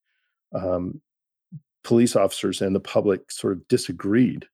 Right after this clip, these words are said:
about the nature of their role. Eighty-six percent of the police officers included in this survey in twenty seventeen said the public doesn't fully comprehend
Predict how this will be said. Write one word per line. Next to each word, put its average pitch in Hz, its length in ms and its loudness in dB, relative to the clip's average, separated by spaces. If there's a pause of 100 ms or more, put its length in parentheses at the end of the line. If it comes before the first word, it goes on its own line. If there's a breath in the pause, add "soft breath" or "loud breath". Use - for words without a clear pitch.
(580)
about 92 440 -2
the 101 120 -2
nature 95 640 2
of 95 140 -2
their 87 160 2
role. 90 400 0
Eighty-six 117 500 2
percent - 400 0
of 104 60 -2
the 101 80 -6
police - 360 0
officers 87 400 -2
included 92 500 0
in 90 120 -4
this 92 160 -6
survey 90 440 -2
in 90 120 -4
twenty 90 260 -2
seventeen 92 600 -2
said 90 240 0
the - 80 -10
public 104 360 0
doesn't 92 300 -4
fully 113 400 0
comprehend - 760 -4